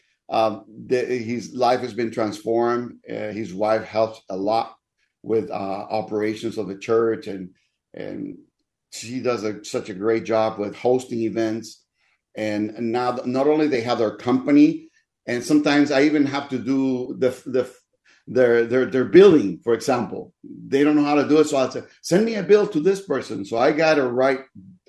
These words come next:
uh, an invoice for somebody. Takes me five minutes to do it. Uh, and, but then that way they could get paid. Uh, but they have their company. They also have their brand.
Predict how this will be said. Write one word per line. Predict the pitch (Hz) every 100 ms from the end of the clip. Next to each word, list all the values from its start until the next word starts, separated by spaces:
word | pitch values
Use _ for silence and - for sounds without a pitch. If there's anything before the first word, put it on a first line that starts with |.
| _ _
uh, | - 113 113
an | 127 131
invoice | 151 127 117 110 104
for | -
somebody. | 104 127 113 98 98 98 98 _ _ _ -
Takes | 190
me | 190 170
five | - 175
minutes | 165 156 117 -
to |
do | 117 143 120
it. | - - _ _ _ _
Uh, | 117 120 113 - -
and, | 131 117
but | 123 110
then | 135 135
that | 135 131
way | 131
they | 127
could | 123 110 107
get | 101
paid. | - 107 107 104 107 _ _ _ -
Uh, | 101 104 101
but | 117
they | 131 131
have | 127
their | 95 -
company. | 123 - 123
They | 107 113
also | 127 135
have | 139 131
their | 135
brand. | 120 131 131 131 131 131